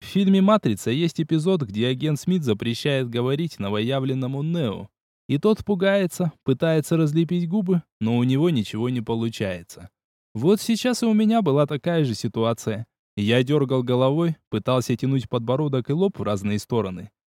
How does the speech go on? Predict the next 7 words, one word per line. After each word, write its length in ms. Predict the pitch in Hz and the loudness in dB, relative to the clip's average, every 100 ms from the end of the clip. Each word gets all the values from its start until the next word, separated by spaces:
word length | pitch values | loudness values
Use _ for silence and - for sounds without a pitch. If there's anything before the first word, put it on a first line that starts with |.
| _ - | _ -4
но 180 | 107 107 | -2 0
губы 300 | 165 147 98 | 0 0 0
не 140 | 113 | 2
разлеплялись. 800 | 131 120 135 143 113 92 - - _ _ - | 0 0 -2 -2 -2 -4 -12 -20 _ _ -4
Пришлось 460 | 147 170 226 220 | 0 0 0 2
выдохнуть 440 | 214 196 185 185 180 | 2 2 2 2 2
носом 360 | 202 190 165 | 0 0 -2